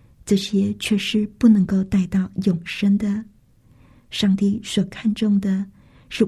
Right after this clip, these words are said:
我们有没有活出一个好的品格，活出爱。亲爱的朋友，让我们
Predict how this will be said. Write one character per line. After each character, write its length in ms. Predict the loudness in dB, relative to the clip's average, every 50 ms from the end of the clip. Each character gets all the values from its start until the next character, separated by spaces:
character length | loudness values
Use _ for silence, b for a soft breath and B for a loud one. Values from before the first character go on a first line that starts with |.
| 0 2
我 80 | 4
们 160 | 4 4 4 2
有 100 | 0 0
没 160 | 2 2 2
有 120 | 4 2 2
活 260 | 0 -2 -4 -4 -4
出 400 | -4 -6 -6 -4 -4 -2 -4 -4 -6 B B B B B
一 80 | 0 0
个 200 | 0 0 -6 -6
好 240 | -8 -8 -4 -4 -4 -4
的 120 | -4 -8
品 240 | -6 -2 -2 -2 -2 -4
格， 460 | -8 -8 -6 -4 -4 -4 -4 -6 -6 -8 b b b b b b b
活 240 | -6 -2 -2 -2 -2
出 220 | -4 -10 -12 -12 -6
爱。 280 | -2 -2 -2 -2 -2 -6 -8 -12 _ _ _ _ _ _ _ _ _ _ _ b b b b b b b b b b b b
亲 180 | -2 0 0
爱 20 | 0
的 80 | 0 -4
朋 200 | -4 -4 -2 -2
友， 300 | 0 -2 -2 -2 -4 -6 -10 -12 -20 _ _ b b b b b b b b b b b
让 300 | 0 2 2 2 2 0 -4 -6 0
我 100 | 2 2
们 380 | 2 4 2 2 2 2 0